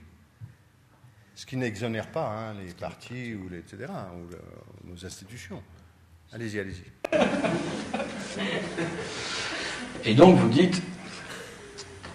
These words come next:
Speaker 2: Mesdames, Messieurs, Monsieur le Président, Monsieur le représentant du Conseil général, Monsieur le maire,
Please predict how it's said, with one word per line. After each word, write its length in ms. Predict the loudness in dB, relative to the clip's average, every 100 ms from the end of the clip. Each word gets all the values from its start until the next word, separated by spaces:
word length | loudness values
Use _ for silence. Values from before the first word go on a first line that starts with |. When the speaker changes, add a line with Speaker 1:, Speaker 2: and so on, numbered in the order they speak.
| -16 -18 -20 -20 0
Speaker 2:
Mesdames, 320 | 10 12 12 12
Messieurs, 420 | 10 8 8 8
Monsieur 380 | 8 2 2 0
le 80 |
Président, 680 | 0 -4 -6 -6 -4 2 4
Monsieur 200 | 4 4
le 60 | 4
représentant 520 | 4 4 2 6 6
du 100 | 6
Conseil 360 | 4 2 6 6
général, 320 | 6 4 4
Monsieur 280 | 2 0 -2
le 100 | -2
maire, 380 | 2 2 4